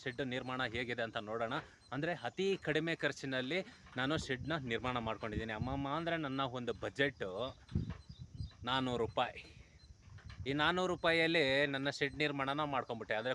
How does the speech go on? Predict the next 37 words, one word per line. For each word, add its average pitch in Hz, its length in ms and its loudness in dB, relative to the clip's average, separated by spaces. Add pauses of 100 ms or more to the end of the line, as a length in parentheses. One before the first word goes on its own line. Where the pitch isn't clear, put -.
ಕುರಿ 135 220 0
ಸಾಕಾಣಿಕೆ 127 460 -4
ಶೆಡ್ಡು 123 240 -2 (400)
ನನ್ನ 127 120 0 (120)
ನಿರ್ಮಾಣ 127 240 2 (200)
ಆಗೋಯ್ತು 110 360 0 (1200)
ಅಷ್ಟೇ. 135 200 4 (220)
ಬರೀ 147 160 6 (160)
ನಾನ್ನೂರು 156 320 6
ರೂಪಾಯಿ. 131 240 4 (140)
ಏನಪ್ಪ 180 260 0 (100)
ನಾನ್ನೂರು 170 300 0
ರೂಪಾಯಿ 160 260 2 (460)
ಅಷ್ಟೇನ 180 320 2
ಇವನು 160 180 2 (420)
ಬಜೆಟ್ 143 320 2
ಆಗಿರೋದು? 135 340 -2 (200)
ಏನು 156 140 -2 (100)
ಕದ್ಕೊಂಡು 147 420 0
ಗಿದ್ಕೊಂಡು 143 320 0
ಏನಾರ 139 200 0 (100)
ಬಂದ 127 240 0 (300)
ಅವ್ನು 123 160 -2 (100)
ಅದಕ್ಕೆ 117 240 -4
ಬೇಕಾಗಿರೋ 131 400 0
ಮೆಟೀರಿಯಲ್ಸು 131 540 2 (400)
ಅಂತ 135 120 0 (120)
ಏನಾನ 139 280 2
ಯೋಚನೆ 135 280 2
ಮಾಡ್ತಾ 120 200 0
ಇದ್ದೀರಾ? 117 180 0 (100)
ಬನ್ನಿ, 143 200 0 (120)
ಪ್ರತಿಯೊಂದು 139 440 0
ಕೂಡ 139 100 0 (120)
ಡೀಟೇಲ್ಸ್ 135 320 -2
ನಿಮ್ಮ 120 140 -6
ಮುಂದೆ 123 160 -4